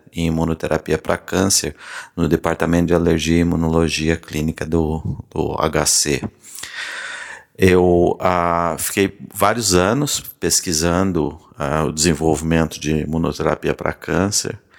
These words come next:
e em dois mil e cinco, há quinze anos atrás, eu acabei saindo da Universidade de São Paulo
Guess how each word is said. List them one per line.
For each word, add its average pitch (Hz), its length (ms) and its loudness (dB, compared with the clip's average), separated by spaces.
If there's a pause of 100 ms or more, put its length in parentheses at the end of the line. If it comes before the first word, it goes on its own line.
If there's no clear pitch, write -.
(500)
e 85 260 2
em 85 120 2
dois 90 200 6
mil 101 140 2
e 92 40 2
cinco, 101 500 0
há 78 80 -2
quinze 87 340 0
anos 87 220 2
atrás, 87 500 0
eu 98 420 2 (300)
acabei - 420 2
saindo 95 600 2
da 87 100 2
Universidade 80 460 -2
de - 60 -8
São 80 220 -4
Paulo 85 540 -2